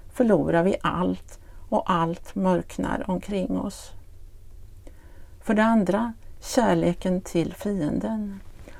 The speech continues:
Om vi känner Kristus visar det sig genom att vi får kraft att älska våra fiender.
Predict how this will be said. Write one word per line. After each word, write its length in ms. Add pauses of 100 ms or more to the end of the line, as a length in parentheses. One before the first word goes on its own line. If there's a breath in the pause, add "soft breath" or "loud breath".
(300 loud breath)
Om 120
vi 100
känner 460
Kristus 920 (400 soft breath)
visar 520
det 140
sig 200
genom 340
att 160
vi 180
får 180
kraft 600
att 220
älska 500
våra 260
fiender. 760